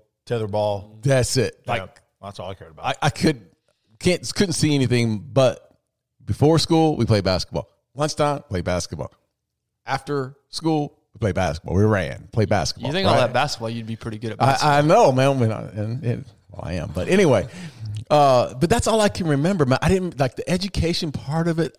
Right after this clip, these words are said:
Speaker 2: I, I just didn't, don't have much there in, at the grade school, junior high. It wasn't until high school that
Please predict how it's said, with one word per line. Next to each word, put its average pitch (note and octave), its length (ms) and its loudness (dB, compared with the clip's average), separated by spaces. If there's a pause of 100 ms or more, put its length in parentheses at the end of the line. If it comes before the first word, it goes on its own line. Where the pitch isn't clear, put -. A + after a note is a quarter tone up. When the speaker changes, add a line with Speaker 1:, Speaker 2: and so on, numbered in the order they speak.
Speaker 2:
I, - 60 -12 (400)
I C#3 100 -2
just D3 220 -2
didn't, C#3 260 -6
don't D3 220 2
have A#2 680 2 (800)
much C3+ 220 4
there B2+ 200 6
in, A#2 320 0
at A#2+ 160 0
the A#2+ 60 0
grade B2 300 4
school, A2+ 460 4
junior A2+ 360 0
high. G#2 360 0
It A#2+ 120 -2
wasn't F#3 340 2
until G3 280 0
high C#3+ 320 0
school F#2+ 640 -2 (960)
that B2 420 0